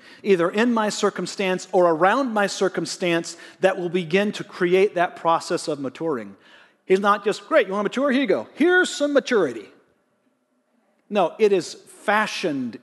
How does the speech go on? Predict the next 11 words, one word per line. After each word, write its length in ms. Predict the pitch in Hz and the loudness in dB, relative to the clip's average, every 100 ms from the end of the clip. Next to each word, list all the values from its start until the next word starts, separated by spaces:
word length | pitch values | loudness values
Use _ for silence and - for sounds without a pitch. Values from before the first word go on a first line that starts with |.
| - | -6
in 440 | 156 143 139 139 - _ _ _ _ - | -4 -4 -6 -10 -14 _ _ _ _ -14
the 80 | |
midst 280 | 135 139 - | -8 -8 -8
of 80 | 135 | -14
suffering 640 | - 113 - 110 104 104 - _ _ _ _ _ | -14 -14 -14 -20 -20 -20 -20 _ _ _ _ _
and 120 | 139 117 | -12 -10
trials. 840 | - 113 98 87 - - - - _ _ _ _ _ _ _ _ _ - | -8 -8 -8 -16 -20 -20 -20 -20 _ _ _ _ _ _ _ _ _ -8
Are 80 | 143 | -4
they 100 | 143 | 0
good 220 | 180 185 | 0 0
prayers? 400 | 208 214 220 | -2 -2 -4